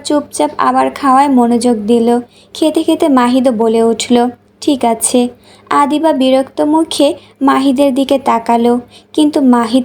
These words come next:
তাতে বিন্দুমাত্র পাত্তা না দিয়ে খাওয়ায় মন দিল। শ্রাবণ কিছু না বলে মেঘের পাশে দাঁড়িয়ে মেঘের দিকে তাকালো।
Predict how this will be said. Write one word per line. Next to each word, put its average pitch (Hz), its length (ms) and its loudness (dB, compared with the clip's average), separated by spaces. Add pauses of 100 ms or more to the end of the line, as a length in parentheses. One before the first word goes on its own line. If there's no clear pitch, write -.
তাতে 294 380 0 (360)
বিন্দুমাত্র 302 840 2
পাত্তা 262 380 -2
না 285 160 2
দিয়ে 302 200 0
খাওয়ায় 269 460 2
মন 226 320 0
দিল। 233 320 2 (380)
শ্রাবণ 285 460 0
কিছু 302 300 -2
না 262 220 4
বলে 302 400 2 (280)
মেঘের 269 380 2
পাশে 269 320 -2
দাঁড়িয়ে 240 600 2 (260)
মেঘের 269 400 0
দিকে 277 240 0
তাকালো। 233 640 0